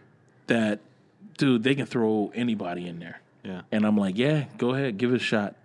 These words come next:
Speaker 1: Like, I'm, I'm just like, uh, I'm not mad, I'm just disappointed at, at both big camps.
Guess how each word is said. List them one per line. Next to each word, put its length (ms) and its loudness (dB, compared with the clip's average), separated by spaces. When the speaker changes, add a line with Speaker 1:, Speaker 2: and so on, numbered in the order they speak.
Speaker 1:
Like, 400 0
I'm, 320 4
I'm 320 2
just 360 -2
like, 380 0
uh, 320 2
I'm 120 -2
not 200 4
mad, 300 2
I'm 80 -2
just 200 -6
disappointed 600 -4
at, 220 2
at 320 0
both 340 2
big 200 4
camps. 500 -6